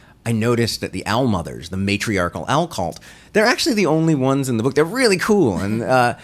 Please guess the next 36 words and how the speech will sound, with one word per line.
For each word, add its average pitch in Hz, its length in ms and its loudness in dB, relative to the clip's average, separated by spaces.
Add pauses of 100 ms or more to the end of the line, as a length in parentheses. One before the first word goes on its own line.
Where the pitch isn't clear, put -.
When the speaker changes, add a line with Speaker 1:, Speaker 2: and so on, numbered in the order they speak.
(140)
Speaker 1:
but 180 80 -4
they're 185 100 4
the 185 80 4
only 185 160 4
ones 175 200 4
who 165 60 0
police 139 380 2
gender, 107 540 -2
you 110 120 -2
know? 101 160 0
Like, 117 180 -2
the 107 140 -2
Owl 107 180 4
Mothers, 120 420 2
they 104 160 0
have 110 260 0
the 107 60 -2
hollow 98 340 0
tongue, 90 400 -6
the 87 80 -8
language 82 380 -6
of 82 80 -14
the 85 80 -10
birds. 82 320 -8
That's 78 180 -12
sort 85 160 -10
of 80 60 -10
the 80 80 -8
magic 80 360 -10 (220)
power 76 340 -10
of - 140 -14
this 71 180 -14
world. 73 300 -10
Speaker 2:
Mm-hmm. 165 460 -14
Speaker 1:
They 98 180 2
train 92 600 -4